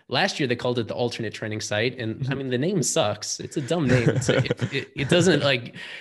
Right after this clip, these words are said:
Speaker 1: it's not fair to you guys that, uh, are
Speaker 2: Mm-hmm.
Speaker 1: really, like, major league caliber guys. We thought it could be something clever to come up with. We came up with the fish tank, and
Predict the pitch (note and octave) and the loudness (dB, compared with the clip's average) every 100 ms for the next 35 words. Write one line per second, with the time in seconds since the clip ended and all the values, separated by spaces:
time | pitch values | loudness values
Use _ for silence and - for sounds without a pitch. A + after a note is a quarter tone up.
0 | - C3+ F3 F3 - F#3 C3 G#2+ - G#2+ | -6 2 2 2 2 2 2 0 -2 -2
1 | G#2+ G#2+ A#2 A#2 G#2+ G#2 - G#2+ A2 - | 0 2 2 2 0 0 -4 -4 -4 -4
2 | A#2+ A2+ G#2+ G#2 B2 B2 B2 A2+ A2 - | -2 -2 -2 -4 -2 0 2 0 -2 -8
3 | - G#2+ G#2 - _ - B2 B2+ B2+ A2+ | -10 -8 -8 -14 _ -6 -2 0 0 -4
4 | G#2+ A2+ A#2 G#2+ A#2 B2+ A#2+ A#2 A#2+ B2 | -4 -4 -4 -4 0 2 0 -2 -4 0
5 | D#3 C3 - A#2 A2 G#2 - - D#3 C#3+ | 0 0 -4 -4 -2 -4 -14 -6 -2 -2
6 | A#2+ - - E3 B2+ G#2+ - A#2 A2 D3+ | -2 -4 -2 0 -2 -6 -10 -10 -4 -4
7 | - G#2 G2+ C#3+ F#3 E3+ C3 - A#2+ A2 | -4 -8 -4 -4 0 0 0 -2 -2 -2
8 | - A2 G2+ - G#3 - - F#2+ - - | -4 -10 -2 2 2 0 -6 -8 -10 -18
9 | - A#2 A2+ | -10 -6 -6